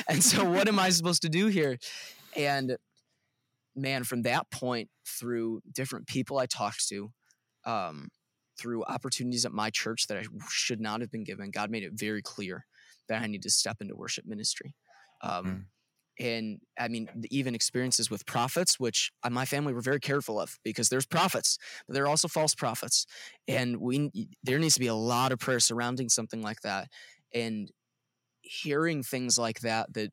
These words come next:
Speaker 1: I mean, through legit my whole family and extended family praying over something, we walked away going, "That was,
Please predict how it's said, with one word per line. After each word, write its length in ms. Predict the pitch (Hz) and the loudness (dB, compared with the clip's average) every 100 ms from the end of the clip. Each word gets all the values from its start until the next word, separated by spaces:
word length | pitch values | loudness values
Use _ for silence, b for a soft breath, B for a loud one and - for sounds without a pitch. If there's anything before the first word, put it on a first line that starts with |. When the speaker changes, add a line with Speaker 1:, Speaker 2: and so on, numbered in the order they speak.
| - | -2
Speaker 1:
I 80 | 123 | 0
mean, 140 | 120 | 0
through 300 | - 131 117 - _ _ _ _ _ _ | 0 -2 -2 -6 _ _ _ _ _ _
legit 360 | 123 131 175 196 | -4 2 2 4
my 100 | 139 | 0
whole 160 | 127 160 | 2 0
family 400 | - 135 131 123 | 2 2 4 2
and 80 | 110 | 4
extended 420 | - - 117 110 | 4 2 2 0
family 320 | - 101 98 101 | -2 -2 -4 -8
praying 420 | - 120 117 117 | -2 0 0 0
over 280 | 113 110 110 | -4 -2 2
something, 360 | - 113 107 104 | 2 0 -4 -4
we 80 | 104 | -2
walked 340 | 110 110 - | 0 0 -2
away 240 | 107 110 110 | -4 -2 -2
going, 400 | 104 101 98 - B B B B _ _ _ _ _ _ _ _ _ _ _ - | -4 -6 -8 -12 B B B B _ _ _ _ _ _ _ _ _ _ _ -4
"That 220 | 110 87 | -4 -2
was, 560 | 87 165 - - - | 0 0 4 4 2